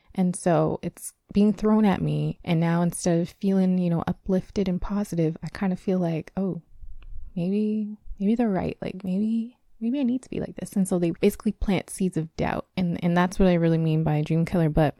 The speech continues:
I think it's also important to note that a lot of people recycle either what's been told to them or whatever, or however they've absorbed, uh, ways that prevent them from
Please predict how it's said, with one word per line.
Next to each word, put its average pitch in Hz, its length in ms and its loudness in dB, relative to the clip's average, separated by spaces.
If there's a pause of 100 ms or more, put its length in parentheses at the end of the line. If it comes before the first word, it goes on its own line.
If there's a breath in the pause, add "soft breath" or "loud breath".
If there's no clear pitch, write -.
I 190 80 2
think 185 180 6
it's - 120 4
also 175 340 4
important 165 400 2
to - 100 0
note 170 380 4
that 151 380 0
a 175 80 0
lot 160 160 2
of 160 60 -2
people 160 360 0
recycle 170 920 -2
either 185 240 2
what's 156 180 -2
been 160 220 -4
told - 300 -2
to - 120 -2
them 262 320 2 (360 soft breath)
or 180 100 -2
whatever, 170 580 2 (240)
or 175 140 -2
however 160 720 0
they've 170 540 0
absorbed, 165 640 2 (160)
uh, 170 200 0
ways 170 420 2
that 156 360 -2 (140)
prevent 170 400 2
them 170 120 2
from 160 600 0